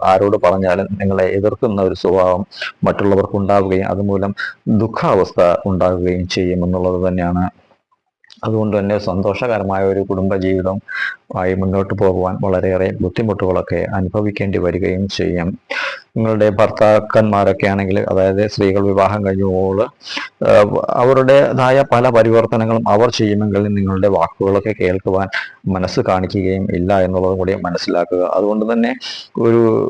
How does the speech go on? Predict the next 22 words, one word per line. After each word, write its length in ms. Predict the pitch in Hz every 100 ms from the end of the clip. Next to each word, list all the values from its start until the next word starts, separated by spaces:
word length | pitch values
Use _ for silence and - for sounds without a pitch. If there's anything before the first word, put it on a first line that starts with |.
| - 92 104 107 117 - _ 185
ഒരു, 120 | 170 147 107 120
ഒരു, 140 | 131 127 123 127 127 143
ഒരു 100 | 139
ബുദ്ധിമുട്ട്, 400 | 151 143 143 104 104
ഒരു 60 | 107 -
സങ്കടം 340 | 120 127 127 - 104
എപ്പോഴും 280 | 110 104 104
നിങ്ങളിലേക്ക് 500 | 92 95 92 98 131 92
ഉണ്ടാകും. 400 | 90 87 90 87 - 95
അതുകൊണ്ട് 280 | 104 104 95
തന്നെ 180 | 95 98 98 - - - _ 101
അറിഞ്ഞ് 320 | 104 107 110 101
ചിന്തിച്ച് 400 | 101 98 95 - -
കുടുംബജീവിതത്തിലേക്ക്, 840 | 101 95 98 98 95 92 98 92 95
പ്രവർത്തനത്തിലേക്ക് 720 | 90 87 87 101 92 92 90 98
ഇടപെടുക. 320 | 87 87 95 -
ഭർത്താവ് 400 | 101 - 98 95 92
ഒരു 100 | 98
കാര്യങ്ങളൊക്കെ 500 | 90 90 92 90 95 92
ചെയ്യുകയാണെങ്കിൽ 600 | 92 90 92 90 92 101 120 - - _ 98
ധൈര്യപൂർവ്വം 580 | 95 98 95 95 110 139 -
അതിലൂടെ 320 | 87 95 92